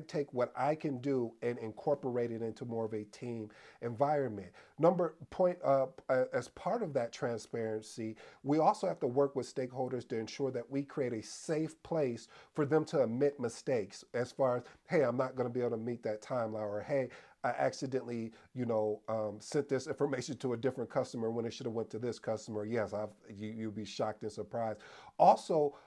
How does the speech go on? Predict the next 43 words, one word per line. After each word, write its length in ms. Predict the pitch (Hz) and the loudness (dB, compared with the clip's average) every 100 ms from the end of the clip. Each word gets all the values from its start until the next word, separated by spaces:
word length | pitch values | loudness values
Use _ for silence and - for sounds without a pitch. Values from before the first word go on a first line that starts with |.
| - _ _ _ _ _ _ - | -20 _ _ _ _ _ _ -20
stop 400 | - 196 220 - | -10 -8 -6 -4
making 320 | 208 202 175 | -4 -2 -2
your 120 | 160 | -2
stakeholders 560 | - 175 170 175 160 143 | -2 -6 -6 -6 -6 -4
feel 220 | 156 139 | 0 0
guilty. 540 | 117 165 170 123 120 - - - | 0 -4 -4 -6 -6 -8 -20 -6
And 100 | - | -2
I 120 | 147 | 0
hate 260 | 220 220 233 | 2 0 0
using 240 | 175 165 | -2 2
the 80 | 147 | 4
word 260 | 135 131 107 | 6 4 2
mistakes, 500 | 107 - 143 139 - | -6 -2 0 0 -2
but 200 | 135 135 | 0 2
it's, 200 | 131 - | 2 -2
I, 380 | 131 135 - 139 127 | -2 -2 -4 -4 2
I 40 | |
like 240 | 131 170 | 2 2
to 80 | 170 | 0
use 180 | 147 135 | -4 -2
the 80 | 127 | 0
word 240 | 120 120 | 0 2
of 80 | 107 | 0
area 220 | 123 117 110 | -2 -2 -2
of 60 | |
opportunity 600 | 113 110 107 - 151 143 | -4 -6 -6 -6 -4 -4
because 280 | 131 131 120 | -4 -4 -2
you 80 | 139 | -2
have 140 | 135 | -2
a 60 | 127 | -4
chance 260 | - 123 - | -4 -6 -4
to 120 | 110 | -2
learn 280 | 120 165 151 | 0 2 0
from 260 | 123 107 | -4 -6
it. 100 | 104 - - - - 107 | -8 -14 -20 -20 -16 4
But 300 | 147 135 - _ _ _ _ _ _ _ _ | 6 6 2 _ _ _ _ _ _ _ _
also 420 | 151 196 - 175 | 4 4 2 0
ensuring 500 | 143 131 - 160 156 | 0 -2 -2 2 2
they 100 | 143 | 2
have 200 | 135 127 | 0 -2
a 60 | 117 | -4
safe 460 | - 151 143 139 - | -4 -2 0 -2 -6
place 560 | - 131 120 104 - | -4 -2 -2 -6 -12